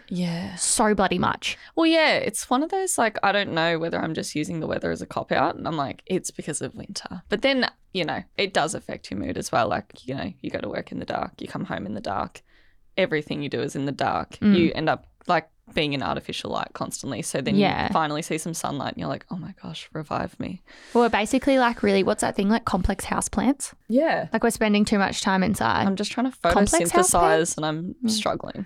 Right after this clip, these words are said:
Speaker 1: <laughs>
Speaker 2: Give me some natural sunlight, please. Well, that would be, like, I mean, you work in an office a lot of the time,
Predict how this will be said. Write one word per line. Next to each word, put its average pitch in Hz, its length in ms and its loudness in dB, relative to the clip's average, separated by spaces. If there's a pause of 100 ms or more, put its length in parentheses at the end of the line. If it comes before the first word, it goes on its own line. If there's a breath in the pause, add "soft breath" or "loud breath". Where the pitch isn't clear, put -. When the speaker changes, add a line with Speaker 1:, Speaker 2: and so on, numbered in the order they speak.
Speaker 1:
<laughs> - 840 2
Speaker 2:
Give 240 200 4
me 311 340 6
some 240 340 4
natural 240 340 4
sunlight, 208 540 4
please. 214 720 6 (360 loud breath)
Well, 320 140 6
that 370 220 4
would 381 180 4
be, 311 140 4
like, 262 260 2
I 262 80 2
mean, 269 160 6
you 262 140 6
work 294 200 2
in 277 160 10
an 240 120 6
office 214 400 2
a - 80 4
lot 190 420 4
of 226 140 0
the 294 80 2
time, 339 200 2